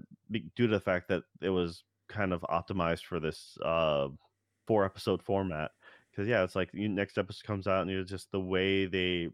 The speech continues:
handled each episode and the way, like, the delivery happened and stuff like that for the characters, it was, uh, surprisingly good, and, you know, like the only, the,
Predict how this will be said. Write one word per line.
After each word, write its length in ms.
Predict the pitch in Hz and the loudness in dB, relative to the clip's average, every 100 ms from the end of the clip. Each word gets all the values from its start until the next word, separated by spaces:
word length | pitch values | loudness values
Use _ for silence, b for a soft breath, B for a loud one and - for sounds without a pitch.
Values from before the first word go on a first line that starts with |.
| - | -6
handled 480 | 92 92 92 90 - _ _ - | -4 -2 -2 -6 -10 _ _ -10
each 180 | 104 | -4
episode 500 | 95 101 - 87 82 | -4 -4 -4 -2 0
and 220 | - 80 80 | -2 -4 -4
the 40 | |
way, 280 | 82 82 87 | 0 0 0
like, 280 | 82 80 - _ _ _ _ _ _ _ | -4 -6 -8 _ _ _ _ _ _ _
the 80 | 98 | 0
delivery 440 | 98 95 90 90 90 | 4 4 4 0 0
happened 280 | 82 92 | -2 -4
and 60 | 87 | -6
stuff 180 | - 87 | -6 -4
like 100 | 90 | -4
that 100 | - | -6
for 60 | |
the 60 | 90 | -8
characters, 520 | - 85 - 90 87 120 | -2 -2 0 -4 -2 0
it 60 | |
was, 340 | 123 104 - - _ _ _ _ _ _ 85 | 0 0 -6 -18 _ _ _ _ _ _ -4
uh, 380 | 90 87 85 69 - | 0 2 2 -2 -8
surprisingly 520 | - 107 139 165 165 127 | -10 0 0 2 0 2
good, 300 | 139 175 175 - | 2 2 -2 -8
and, 640 | 107 113 110 110 107 107 107 b b _ _ - | -2 2 2 4 2 0 -8 b b _ _ 0
you 80 | |
know, 100 | 104 | 4
like 220 | 95 92 - _ _ _ _ _ _ _ _ _ _ _ _ - | 4 2 -4 _ _ _ _ _ _ _ _ _ _ _ _ -6
the 540 | 127 120 117 113 110 113 | 2 4 6 6 4 4
only, 440 | 117 135 131 117 123 | 4 4 2 0 -4
the, 140 | - | -4